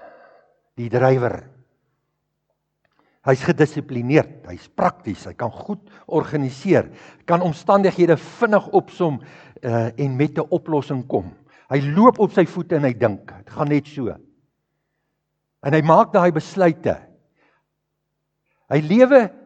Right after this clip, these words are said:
nie vir nou nie, hy lewe.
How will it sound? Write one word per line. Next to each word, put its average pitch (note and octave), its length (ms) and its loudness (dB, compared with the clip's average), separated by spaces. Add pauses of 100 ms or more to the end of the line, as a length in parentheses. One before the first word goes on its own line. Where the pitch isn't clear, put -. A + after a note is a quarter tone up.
(340)
nie G3+ 220 4
vir G3+ 320 0
nou E3+ 400 2
nie, F#3 260 0 (160)
hy D#3+ 180 6
lewe. G3+ 720 2